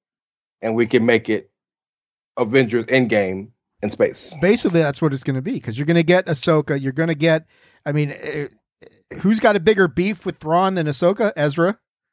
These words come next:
Speaker 2: probably. You know, that's, that's, but we know that they're both back. You know, they disappeared on Force Whales at the en-, end of Rebels, and now they're both back. And, well, yeah,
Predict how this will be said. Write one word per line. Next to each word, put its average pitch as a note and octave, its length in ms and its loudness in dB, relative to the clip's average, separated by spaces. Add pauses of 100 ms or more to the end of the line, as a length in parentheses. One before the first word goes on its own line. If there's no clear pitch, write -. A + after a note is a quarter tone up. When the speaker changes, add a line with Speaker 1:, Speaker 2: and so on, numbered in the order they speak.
(120)
Speaker 2:
probably. D3+ 440 -4 (200)
You C3 120 -8
know, C#3+ 160 -2
that's, D3+ 340 -2
that's, D3+ 360 -2 (400)
but G3 120 6
we A3 140 4
know A#3 120 8
that G#3 120 -2
they're A3+ 100 6
both G#3 320 4
back. E3 380 2
You B2+ 80 -4
know, B2+ 80 -4
they C#3 140 -2
disappeared D#3+ 520 2
on D3+ 140 0
Force D#3 360 -4
Whales D3+ 320 2
at C3 100 -12
the C#3 120 -4
en-, C#3+ 220 -8
end D3 180 -12
of B2+ 80 -14
Rebels, C#3+ 340 -6
and B2+ 80 -8
now C3 140 -2
they're C3 140 -4
both B2 280 -10
back. B2 320 -6
And, A#2 160 -16 (520)
well, D4+ 180 -2
yeah, C#4 240 0